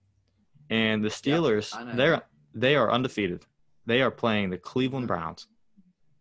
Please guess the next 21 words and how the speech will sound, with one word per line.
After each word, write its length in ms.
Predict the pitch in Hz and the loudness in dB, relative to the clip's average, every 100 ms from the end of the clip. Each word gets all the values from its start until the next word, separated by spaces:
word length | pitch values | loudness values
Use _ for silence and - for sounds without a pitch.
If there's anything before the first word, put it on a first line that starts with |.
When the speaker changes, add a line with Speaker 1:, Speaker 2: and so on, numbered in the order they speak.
| _ 208 _ _ 226 _ _ _ _ _ _ - | _ _ _ _ _ _ _ _ _ _ _ -4
Speaker 1:
It, 140 | 131 - | -2 0
I 140 | 113 | -2
think, 320 | 107 143 123 - _ _ _ - | -2 -4 -4 -10 _ _ _ -16
I 80 | - | -16
can't 300 | - 151 131 | -6 -4 -2
remember 200 | 120 117 | -2 -2
if 120 | 110 | -2
the 80 | 107 | -4
game 180 | 110 | -2
is 140 | 101 104 | -2 -4
in 60 | |
Heinz 300 | 95 101 101 | -6 -6 -6
Field 220 | - 104 101 | -6 -4 -4
or 80 | |
not. 240 | 95 82 - _ _ _ _ _ _ _ _ _ _ - _ - | -4 -8 -12 _ _ _ _ _ _ _ _ _ _ -20 _ -2
But 260 | 120 110 - - | 2 2 -2 -4
it's 160 | 127 - | -4 -2
the 80 | 123 | -2
first 260 | 160 165 | 0 0
matchup 440 | 156 139 139 143 - | 0 -2 0 -2 -2
since, 600 | - 131 120 - - | -4 -4 -4 -8 -12